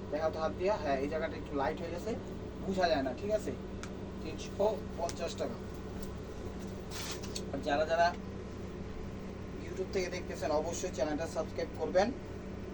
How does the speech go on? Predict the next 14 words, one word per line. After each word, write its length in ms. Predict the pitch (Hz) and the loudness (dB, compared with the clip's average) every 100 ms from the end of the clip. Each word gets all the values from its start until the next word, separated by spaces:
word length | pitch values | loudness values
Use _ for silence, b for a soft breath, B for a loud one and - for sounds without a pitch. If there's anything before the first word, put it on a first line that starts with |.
| - - - | -6 -6 -4
Facebook 340 | - - - | -4 -4 -4
থেকে 180 | 170 165 | -4 4
যারা 160 | 165 160 | 6 8
যারা 140 | 165 | 6
দেখতেছেন, 380 | 160 160 147 160 | 0 -2 -2 2
অবশ্যই 280 | 151 156 185 156 | 2 2 0 4
ফলো 160 | 156 | 4
দিয়ে 140 | 175 180 | 4 0
সাথে 260 | - - | 0 2
থাকবেন। 280 | 170 - 185 | 2 2 2
আর 80 | 160 - | 2 2
Facebook 560 | 185 202 - 214 220 - | 2 2 -2 -4 -4 4
থেকে 200 | 208 202 | 6 6
কারা, 240 | 190 180 | 4 4